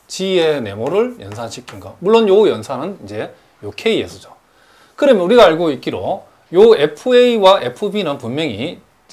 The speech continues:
요, 그쵸? 요 F와 F, 요 H의 원소임이 틀림없죠. 그쵸? 자, 요 세모와 네모는, 요 세모와 네모는 여기에 요 H의 원소랍니다. 자, 그러면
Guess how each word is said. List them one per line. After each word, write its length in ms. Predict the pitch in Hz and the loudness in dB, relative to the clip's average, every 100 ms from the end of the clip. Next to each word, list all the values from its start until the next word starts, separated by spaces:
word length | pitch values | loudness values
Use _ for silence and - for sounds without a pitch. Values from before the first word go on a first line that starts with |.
| _ _ _ _ 123 | _ _ _ _ 0
요, 320 | 147 180 185 _ _ _ _ _ _ _ _ _ | 2 2 0 _ _ _ _ _ _ _ _ _
그쵸? 460 | - 147 127 180 185 _ _ _ - | -10 -2 -2 -2 -6 _ _ _ -8
요 220 | 151 185 | 0 0
F와 300 | 160 147 202 | 0 0 2
F, 200 | 156 151 | 2 0
요 240 | 135 175 - | 2 2 2
H의 500 | 143 233 240 - 202 | 2 2 0 -2 0
원소임이 500 | 147 113 117 143 135 | 0 -2 -4 -4 -4
틀림없죠. 500 | - 262 254 127 113 | -6 -4 -4 -4 -10
그쵸? 400 | 92 - 90 151 - _ _ _ _ _ | -16 -18 -14 -14 -14 _ _ _ _ _
자, 120 | 151 | -6
요 220 | 147 202 220 | 4 6 6
세모와 380 | 262 262 262 | 2 2 4
네모는, 540 | 160 131 160 123 208 220 _ _ _ - | 4 0 -2 -2 -4 -10 _ _ _ 2
요 180 | 185 208 | 4 4
세모와 360 | 233 233 - | 2 4 6
네모는 520 | 139 147 151 117 208 - _ _ _ _ - | 4 -2 -2 -4 -6 -12 _ _ _ _ -4
여기에 580 | 151 196 147 143 156 - 160 170 | 0 0 2 2 2 -4 -12 -2
요 280 | 170 214 - | 2 2 2
H의 560 | 147 240 240 - 214 180 | 0 0 -4 -2 0 2
원소랍니다. 720 | 107 107 123 90 85 - - _ _ _ _ _ _ _ _ | 0 -6 -8 -8 -12 -18 -20 _ _ _ _ _ _ _ _
자, 140 | 160 | -2
그러면 540 | 156 262 151 156 - | 2 2 4 0 -2